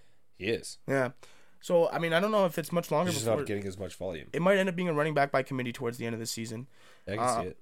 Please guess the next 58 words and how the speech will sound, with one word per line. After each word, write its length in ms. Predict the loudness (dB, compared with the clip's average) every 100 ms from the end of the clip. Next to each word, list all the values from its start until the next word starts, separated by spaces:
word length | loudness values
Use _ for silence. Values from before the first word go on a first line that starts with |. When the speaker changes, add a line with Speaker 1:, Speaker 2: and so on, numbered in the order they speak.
| -2
Speaker 2:
next 220 | -2 0
one 100 | -2
is 100 | -2
Anthony 340 | 0 -2 -2
Miller. 260 | -2 0 0
We 80 | -2
can't 200 | -4 -4
really 220 | -4 -4
keep 320 | -6 -12 -12 -8
ignoring 420 | -4 0 0 -2
him. 160 | -4
Eleven 280 | -2 -2 -2
fantasy 320 | -2 -2 -4 -4
points. 340 | -4 -4 -6
He's 300 | -8 -10 -12 -16 -20 -14
seems 220 | -10 -8
to 80 | -6
be 120 | -4
Mitch's 340 | -4 -4 -6 -6
guy, 320 | 0 2 2
sorta. 400 | -2 -6 -6 -10 -16 -20 -20 -14
Speaker 1:
Nick 180 | -14 -10
Foles, 320 | -10 -10 -12
buddy. 300 | -16 -18 -20 _ _
Speaker 2:
Oh, 60 | -12
fuck. 580 | -10 -8 -8 -8 -12 -14 -20 -20 -20 -20 -14
Completely 320 | -10 -6 -4 -4
forgot. 420 | -2 0 2 0 -8 -18 -14
Speaker 1:
Nick 80 | 6
Speaker 2:
Big 160 | 8 8
Speaker 1:
Foles 20 |
Speaker 2:
Dick 160 | 6 4
Speaker 1:
is 60 |
Speaker 2:
Nick 140 | 4 2
Speaker 1:
in. 40 |
Speaker 2:
is 100 | 0
the 60 | 0
new 220 | 2 2
Speaker 1:
Yeah. 160 | 2 -2 -6
Speaker 2:
is 160 | -10 -4
the 60 | -2
new 140 | 0
reigning 520 | 0 -2 0 2 0
quarterback 460 | -2 -2 2 4 4
one 240 | 2 0
in 80 | -2
Chicago, 400 | -4 0 2 2 2
and 100 | 0
that 60 |
Speaker 1:
Yeah. 20 | 4
Speaker 2:
happened 300 | 2 2 2
way 160 | 2
sooner 260 | 2 -4 -2
than 80 | -2
I 60 |
thought 240 | 0 0 0
it 60 |
would. 180 | -4 -10